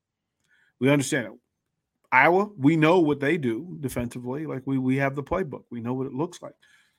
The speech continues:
Same for Wisconsin. The Big Ten, the Big Ten Conference is loaded full of sluggers and thugs. Big gigantics. And let me tell you, this Illinois defense is nasty. It's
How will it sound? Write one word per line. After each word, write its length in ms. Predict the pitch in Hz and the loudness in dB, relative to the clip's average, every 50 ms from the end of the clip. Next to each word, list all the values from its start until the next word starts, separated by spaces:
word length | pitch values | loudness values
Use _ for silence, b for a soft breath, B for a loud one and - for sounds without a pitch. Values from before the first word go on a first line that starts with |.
| _ _ | _ _
Same 300 | - - 151 160 175 - | -2 2 2 2 4 6
for 140 | - 190 190 | 6 6 8
Wisconsin. 580 | 190 190 185 - 180 175 180 165 - 131 107 | 6 4 2 2 0 0 0 0 -2 -6 -8
The 80 | 104 104 | -6 0
Big 240 | 104 180 208 202 208 | 0 0 0 0 0
Ten, 560 | - 214 208 220 226 214 202 202 196 196 - - | 4 6 6 6 6 4 4 4 2 0 -4 -4
the 80 | 156 160 | -2 4
Big 260 | 147 220 277 262 - | 4 4 4 4 0
Ten 240 | - 269 262 240 202 | 0 0 2 2 0
Conference 640 | - 220 202 208 196 208 - 196 190 170 - - b b b b b b b | 0 0 2 2 0 0 0 -4 -4 -4 -8 -14 b b b b b b b
is 200 | 160 165 156 143 | 0 0 2 2
loaded 420 | 147 143 160 175 185 180 185 160 147 | 2 4 6 8 10 8 8 6 2
full 260 | - 170 160 147 147 | -2 0 2 2 2
of 120 | 139 - | 0 -2
sluggers 720 | - - - - 160 156 165 170 165 175 180 180 170 156 180 - - | -4 -10 -8 -4 0 2 2 2 2 2 2 0 0 -2 -6 -8 -4
and 360 | 143 143 143 143 139 139 135 | -2 0 2 2 0 0 0
thugs. 540 | - 135 110 85 - _ _ - - - _ _ _ _ _ _ _ _ _ _ _ _ _ _ _ _ _ _ _ _ _ _ _ _ _ _ - | 2 2 2 0 -2 _ _ -20 -20 -20 _ _ _ _ _ _ _ _ _ _ _ _ _ _ _ _ _ _ _ _ _ _ _ _ _ _ 10
Big 260 | 180 196 196 160 139 | 10 10 10 10 6
gigantics. 600 | - 185 175 175 151 156 180 175 160 151 131 - | 2 4 4 4 4 4 2 2 2 0 -2 -4
And 60 | 120 | -6
let 80 | 120 170 | -4 -2
me 80 | 190 - | -2 -2
tell 240 | - - 170 160 | 0 2 2 2
you, 120 | 143 123 117 | 2 0 -2
this 260 | 120 151 175 175 - | -2 -2 -2 -4 -4
Illinois 520 | - 165 175 185 196 202 196 190 190 190 | -4 -2 0 0 0 0 0 0 0 0
defense 460 | 165 156 170 165 160 - 160 160 156 - | -2 -4 -8 -8 -6 -6 -6 -6 -8 -10
is 260 | - 123 107 104 113 | -14 -14 -14 -12 -12
nasty. 640 | 113 113 120 120 123 131 131 131 - - 156 151 - | -12 -10 -8 -8 -8 -8 -10 -10 -10 -10 -8 -8 -8
It's 220 | 98 98 - | -12 -14 -16